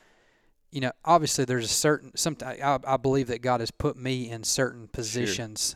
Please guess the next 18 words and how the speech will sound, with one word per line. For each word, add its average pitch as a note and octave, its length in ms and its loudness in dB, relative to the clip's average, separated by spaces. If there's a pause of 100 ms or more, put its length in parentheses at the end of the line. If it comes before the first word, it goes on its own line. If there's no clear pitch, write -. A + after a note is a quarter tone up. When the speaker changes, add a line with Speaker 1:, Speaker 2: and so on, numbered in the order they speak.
Speaker 1:
at B2 140 -4
certain A#2 320 0
times, A2 500 -6 (100)
for C3 200 -4
sure, A2 580 -2
you A#2 80 -10
know. A2 340 -10
And B2+ 140 -6
he's, C#3+ 240 0
and, C3+ 280 -10
and C#3+ 140 -4
the C3 60 0
thing E3+ 240 2
is, F3 140 4
it's D3 160 2
always D3 260 4
been B2 320 0
smooth. A#2 580 0